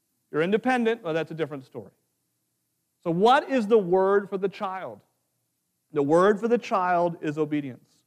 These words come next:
And the family is God's institution, and he's, he's setting down a pretty high standard, I trust you understand. But if it's in Christ, I think it should be a high standard.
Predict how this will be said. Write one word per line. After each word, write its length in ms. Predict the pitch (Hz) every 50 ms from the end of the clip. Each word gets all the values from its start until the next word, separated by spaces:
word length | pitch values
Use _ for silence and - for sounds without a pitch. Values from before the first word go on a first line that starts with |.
| _ _ _ _ _ _ _ _ _ _ _ _ _
And 80 | 175
the 60 | 175 170
family 440 | 170 214 220 240 269 294 294 262
is 140 | 220 196 170
God's 480 | 156 180 185 190 208 233 269 262 214 -
institution, 920 | 233 233 220 - 226 196 - - 262 254 240 - - 202 175 143 120 - -
and 140 | 196 208 202
he's, 320 | 226 226 226 220 185 - _ _ _ _
he's 240 | 220 226 214 - -
setting 460 | - 262 262 294 320 330 302 269 202
down 500 | 226 233 262 294 285 240 208 208 214 214
a 280 | 214 214 214 208 196 180
pretty 500 | - _ _ - 294 330 349 330 320 277
high 420 | 226 180 254 269 277 294 302 302 269
standard, 600 | - - - 247 240 240 233 202 175 147 131 131
I 140 | 131 131
trust 360 | 127 - 196 190 185 - _ 170
you 140 | 170 160
understand. 580 | 156 151 147 143 127 - - 156 143 120 110 101 _ _ _ _ _ _ _ _ _ _ _ _
But 160 | _ 247 254 262
if 100 | 247 214
it's 200 | 240 196 - -
in 280 | - 285 320 320 311 285
Christ, 580 | - - 277 294 294 302 240 202 208 180 - - -
I 100 | 233 240
think 220 | 233 277 277 226
it 100 | 220 226
should 260 | - - 285 285 247
be 140 | 208 196 180
a 100 | 165 143
high 200 | 139 147 135 120
standard. 400 | 117 - - 131 113 98 - _